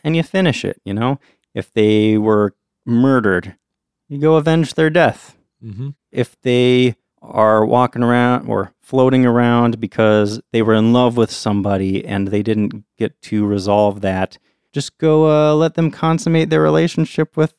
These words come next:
Speaker 1: their intended partner.
Speaker 2: Mm-hmm.
Speaker 1: Right?
Speaker 2: Yep.
Speaker 1: Consummate it. I'm not sure how that works.
Speaker 2: <laughs> I don't, I don't know either. But as long as you find a way for them to resolve their emotional conflict that's still tying them to this world,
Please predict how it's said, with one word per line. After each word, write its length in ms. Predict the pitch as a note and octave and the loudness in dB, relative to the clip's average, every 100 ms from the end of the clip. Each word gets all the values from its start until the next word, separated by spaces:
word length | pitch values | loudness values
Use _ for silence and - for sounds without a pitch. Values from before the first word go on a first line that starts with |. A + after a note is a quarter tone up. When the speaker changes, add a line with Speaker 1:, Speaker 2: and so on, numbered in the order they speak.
| - | -4
Speaker 1:
their 180 | D#3 | 0
intended 400 | D#3+ D3+ E3 D#3 | 0 0 -2 -4
partner. 480 | - F#3 F#3+ F#2+ D#3+ _ _ | -2 -2 -2 -4 -8 _ _
Speaker 2:
Mm-hmm. 360 | A#2 A#2 G#2+ E3 G3 _ _ _ | -10 -6 -6 -8 -10 _ _ _
Speaker 1:
Right? 260 | C#3+ E3+ - _ - | 0 0 -2 _ -12
Speaker 2:
Yep. 240 | A2 D#3 - _ _ | -8 -8 -10 _ _
Speaker 1:
Consummate 520 | C3 C#3 - D3+ D#3+ | -4 -2 -2 -2 0
it. 180 | E3+ - _ _ _ _ _ _ _ _ _ _ - | 0 -2 _ _ _ _ _ _ _ _ _ _ -4
I'm 60 | |
not 160 | D3 D3+ | -2 -2
sure 180 | - D3+ | 0 2
how 120 | D#3 | 2
that 200 | D3 C#3+ | 2 2
works. 520 | D3 C#3+ - - - _ | 2 0 -2 -20 -20 _
Speaker 2:
<laughs> 80 | - | -10
I 400 | C3 - G#2 G#2+ | -10 -6 -6 -4
don't, 260 | A#2 A2+ - _ - - _ - | -2 -4 -6 _ -20 -20 _ -12
I 100 | E2 | -10
don't 140 | F2 | -8
know 160 | F2+ F#2 | -8 -6
either. 440 | G#2+ C#3 G2 - _ _ _ _ _ _ | -8 -10 -14 -20 _ _ _ _ _ _
But 200 | G#2 E2+ | -8 -8
as 160 | E2+ - | -8 -6
long 320 | G#2 D3 C#3 | -4 -2 -2
as 200 | B2 A#2 | -6 -6
you 160 | B2 | -8
find 580 | C3+ - A2+ G#2+ C3 C#3 | -8 -6 -4 -2 -2 -2
a 100 | B2+ | -2
way 480 | G#2+ G2 G#2+ A#2 B2 | 0 0 0 -2 -4
for 220 | - G#2 | -6 -10
them 320 | F2 F#2+ G#2 A2 | -6 -4 -6 -8
to 180 | - F2+ | -8 -6
resolve 1120 | F2 F2+ - F#2+ F#2 G2 G#2+ A2+ A2+ - B2+ | -4 -6 -6 -2 0 0 -2 -4 -6 -12 -12
their 160 | F#2+ F2 | -6 -6
emotional 640 | E2+ F2 F#2 F#2+ - G2+ | -6 -6 -4 -4 -6 -10
conflict 760 | - - F2+ E2+ - - G2 - | -12 -6 -4 -4 -8 -6 -6 -6
that's 160 | E2+ - | -18 -18
still 280 | - G2+ | -12 -12
tying 500 | - - - F#2 F#2+ | -12 -16 -6 -4 -4
them 200 | G2 G2+ F#2+ | -6 -8 -8
to 80 | |
this 340 | F2+ F#2 - - | -6 -8 -8 -12
world, 540 | F2+ F2+ F#2+ G#2 F#2+ | -6 -4 -2 -2 -6